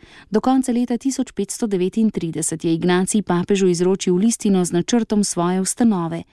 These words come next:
Pravila je potrdil papež Pavel Tretji sedemindvajsetega septembra tisoč petsto štirideset. Ta datum velja za rojstni dan družbe Jezusove ali jezuitskega reda. Novost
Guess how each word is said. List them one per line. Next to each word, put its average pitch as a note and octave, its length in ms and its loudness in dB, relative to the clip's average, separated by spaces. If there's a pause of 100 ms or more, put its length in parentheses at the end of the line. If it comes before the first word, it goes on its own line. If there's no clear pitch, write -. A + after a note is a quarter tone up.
(400)
Pravila G#3 360 2
je G3+ 100 2
potrdil G#3 480 -2
papež F#3 400 -4
Pavel E3 340 -6
Tretji A#3 520 0
sedemindvajsetega F#3+ 1040 -2
septembra G#3 600 0
tisoč - 400 -4
petsto F#3 380 -4
štirideset. - 800 -4 (540)
Ta C4 120 2
datum B3+ 340 2
velja A3 340 -2
za G#3 140 -4
rojstni G#3 420 -2
dan G3 260 0
družbe G3 360 0
Jezusove G#3+ 680 0
ali G#3 280 2
jezuitskega G#3 720 2
reda. D#3+ 360 -2 (440)
Novost E3 420 0